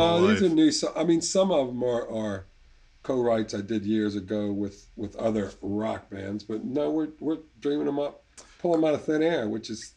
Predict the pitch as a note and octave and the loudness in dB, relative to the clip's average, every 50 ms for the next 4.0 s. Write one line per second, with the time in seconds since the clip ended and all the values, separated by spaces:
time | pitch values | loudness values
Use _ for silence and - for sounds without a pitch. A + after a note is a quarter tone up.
0 | _ - - - - C#3+ C3+ - - D3+ D#3 D3+ B2 - - - A2+ A#2 B2 B2+ | _ -18 -12 -8 -6 -8 -6 -6 -6 -6 -4 -4 -6 -8 -8 -10 -8 -6 -6 -6
1 | G#2+ - - - - - - A#2+ A#2 E3+ F3+ F3 E3+ E3 D#3 D3 C3+ B2 - - | -6 -8 -12 -18 -14 -10 -4 0 2 4 4 6 6 6 6 6 4 2 0 -2
2 | - - _ _ _ _ _ _ _ _ _ _ _ - C3+ A#2+ A2 - C3+ D3+ | -8 -20 _ _ _ _ _ _ _ _ _ _ _ -10 -10 -8 -6 -4 -2 -2
3 | C#3 - - - A#2+ A#2+ A#2 A#2 - D3+ C#3 B2+ A2+ G#2 G2 A2+ - - G2+ - | -2 -4 -6 -6 -6 -6 -6 -4 -4 -2 -2 0 0 0 0 2 4 4 2 2